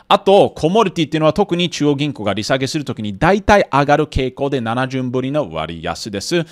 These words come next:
まだここに僕はすごい特化してますし、僕が一番好きな投資は今夜八時半でまたライブ配信で話すこの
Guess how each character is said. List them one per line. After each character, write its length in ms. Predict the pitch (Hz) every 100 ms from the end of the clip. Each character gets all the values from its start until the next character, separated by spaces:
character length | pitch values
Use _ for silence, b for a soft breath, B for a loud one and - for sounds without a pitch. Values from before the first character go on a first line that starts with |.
| b b b
ま 180 | 127 185
だ 100 | 123
こ 160 | - 131
こ 100 | 160
に 80 | 147
僕 180 | 143
は 100 | 123
す 140 | 110 120
ご 100 | 127
い 60 |
特 260 | 101 110 -
化 120 | 90
し 80 | -
て 80 | 110
ま 120 | 101
す 120 | 98
し、 340 | 98 - 151 139 B -
僕 260 | 135 147
が 120 | 185 -
一 420 | 165 160 - 220
番 360 | 151 107 170 240
好 60 | 269
き 200 | - 107
な 100 | 85
投 200 | 98 90
資 260 | - 160 b b
は 240 | 143 156 - -
今 240 | 180 165
夜 120 | 113
八 340 | 90 - 117 147
時 100 | 147
半 260 | 135 95 - b -
で 320 | 160 156 -
ま 180 | 104 120
た 280 | - 165 135
ラ 180 | 92 107
イ 40 | 113
ブ 80 |
配 180 | 113 117
信 260 | 101 98 98
で 80 | 123
話 500 | 104 107 104 160 160
す 20 | b b
こ 160 | - 120
の 260 | 151 -